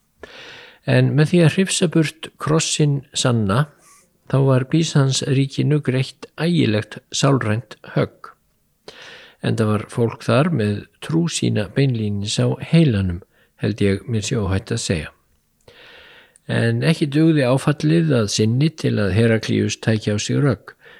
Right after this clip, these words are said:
Hann virtist alveg heillum horfinn enn um sinn. Á Balkanskaga fóru Bísansmenn líka hrakfarir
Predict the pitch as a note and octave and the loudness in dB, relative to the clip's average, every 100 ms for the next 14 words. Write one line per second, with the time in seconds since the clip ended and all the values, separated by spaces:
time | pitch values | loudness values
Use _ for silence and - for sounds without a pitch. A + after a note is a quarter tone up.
0 | _ A#2+ B2+ B2 - B2 C3+ C3 B2+ B2 | _ -2 0 0 -6 -6 -2 0 2 0
1 | A#2 D#3 - - D#3 C3 A#2 E3+ A#2+ F2+ | 2 0 0 -2 0 0 2 2 2 -2
2 | G2 - _ A#2 A#2 G#2+ G2+ C3 G2 - | -6 -14 _ -4 -2 -2 -2 -2 -2 -4
3 | - - - - G#2 A2 A#2+ - C#3 C3+ | -16 -20 -20 -8 -4 -2 -2 -2 -2 -2
4 | - C3+ C#3+ D#3 C#3+ A#2 G2+ A2+ A#2 A#2+ | 0 2 2 2 2 0 0 0 0 0
5 | A2+ - A#2 A2 - - A#2 B2 - B2 | -2 -2 -2 -2 -6 -8 -4 -2 -2 -2
6 | A2 B2+ C3 - C#3 D3+ | -2 -2 -2 0 2 2